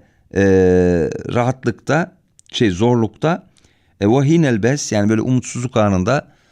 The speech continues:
e, sabredebilenler. Yani ondan sonra şimdi ne oldu? İmam Buhari şöyle düşünüyor. Allah'a iman, peygambere iman, meleklere iman, kıyamet gününe iman vesaire vesaire. Yani imanın meseleleri ile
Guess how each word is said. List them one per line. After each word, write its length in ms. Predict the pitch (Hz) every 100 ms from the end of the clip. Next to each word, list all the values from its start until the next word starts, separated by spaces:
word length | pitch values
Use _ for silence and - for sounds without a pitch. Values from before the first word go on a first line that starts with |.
| _ -
e, 220 | 107 104
sabredebilenler. 1120 | - 160 143 117 107 98 135 104 101 87 80
Yani 320 | 95 104 92 - _ _ _ _ _
ondan 320 | 110 117 110
sonra 480 | 95 101 123 175 196 _ _ _
şimdi 320 | - 151 156
ne 60 | 196
oldu? 460 | 214 131 131 247 - _ _ _ _ _ _ _ _
İmam 280 | 131 180 185
Buhari 320 | 175 196 226
şöyle 320 | - 180 147
düşünüyor. 500 | 101 - 98 90 90 - _ _ _ _ _ _ -
Allah'a 340 | 139 165 175
iman, 340 | 165 147 131 127
peygambere 520 | 131 135 143 143 139
iman, 240 | 127 123
meleklere 520 | 120 101 110 123 135
iman, 380 | 123 117 120 120 - _ _ _ -
kıyamet 400 | 104 113 135 135
gününe 240 | 127 120
iman 300 | 113 117 117 -
vesaire 340 | 139 - 117 104
vesaire. 360 | 98 95 82 -
Yani 180 | 104 107
imanın 480 | 127 139 151 156 175
meseleleri 640 | 135 123 139 143 151 170
ile 400 | 208 110 98 170